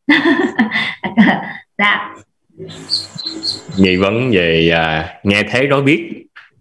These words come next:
Speaker 2: ở
Speaker 1: Dạ.
Speaker 2: trong cái ý, ở trong, à, cấu trúc của con người khác ra sao so với nghe thấy nói biết của công thức cội nguồn cuộc sống?
Speaker 1: Dạ vâng.
Speaker 2: Ừ. Đây là một nghi vấn rất hay đó các anh chị.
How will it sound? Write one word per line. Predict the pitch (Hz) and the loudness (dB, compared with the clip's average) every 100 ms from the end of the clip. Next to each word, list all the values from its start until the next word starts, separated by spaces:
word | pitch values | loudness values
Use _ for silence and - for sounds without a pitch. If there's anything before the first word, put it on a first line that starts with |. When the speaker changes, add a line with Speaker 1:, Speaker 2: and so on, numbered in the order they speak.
| _ | _
Speaker 2:
ở | - | -2
Speaker 1:
Dạ. | 135 | 0
Speaker 2:
trong | 101 98 | 0 0
cái | - | 0
ý, | 113 131 180 | 2 2 2
ở | - 101 | 0 -2
trong, | 95 98 98 95 | 0 0 2 2
à, | 95 92 90 | 2 2 2
cấu | 120 143 | 0 2
trúc | 139 - | 2 4
của | 104 | 2
con | 104 92 90 | 2 2 4
người | 82 80 - - _ _ _ | 4 4 -2 -12 _ _ _
khác | 107 - | 0 0
ra | 101 95 | 0 0
sao | 95 92 90 | 2 0 2
so | 98 | 0
với | 101 107 | 2 2
nghe | 98 | 2
thấy | 92 107 | 0 0
nói | 117 117 | 2 2
biết | 120 139 - 117 - - - | 2 0 -6 -10 -12 -18 0
của | 82 92 107 | 2 4 2
công | 98 92 | 0 0
thức | 123 | 0
cội | - 85 | 2 2
nguồn | 90 85 | 4 4
cuộc | 85 82 | 4 2
sống? | 101 135 - _ _ _ | 0 -2 -10 _ _ _
Speaker 1:
Dạ | 175 190 | -2 0
vâng. | 196 - - - _ _ _ _ _ _ - - | 0 0 -6 -14 _ _ _ _ _ _ -20 -4
Speaker 2:
Ừ. | 87 80 76 85 95 _ _ _ - - - - - - | 0 2 0 -4 -10 _ _ _ -12 -12 -16 -16 -16 0
Đây | 90 92 | 2 2
là | |
một | 87 87 107 | 2 0 0
nghi | 95 | 2
vấn | 98 123 | 2 2
rất | 127 127 | 0 0
hay | 104 95 | 0 2
đó | 110 110 | 2 0
các | 110 | 0
anh | 95 | 0
chị. | 80 85 85 | 0 0 -4